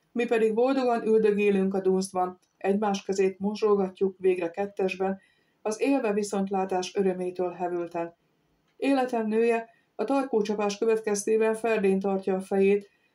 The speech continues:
de én akkor is eltelhetetlenül gyönyörködnék benne, ha a hóna alatt tartaná.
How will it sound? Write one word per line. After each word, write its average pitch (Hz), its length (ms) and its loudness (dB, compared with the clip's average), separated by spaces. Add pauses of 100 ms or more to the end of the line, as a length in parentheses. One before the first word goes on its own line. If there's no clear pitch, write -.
(120)
de 190 100 0
én 190 100 2
akkor 202 300 0
is 202 300 -2
eltelhetetlenül 202 1040 0
gyönyörködnék 196 880 -2
benne, 196 440 0 (120)
ha 208 100 -4
a 208 100 0
hóna 185 320 0
alatt 170 280 -4
tartaná. 156 580 -4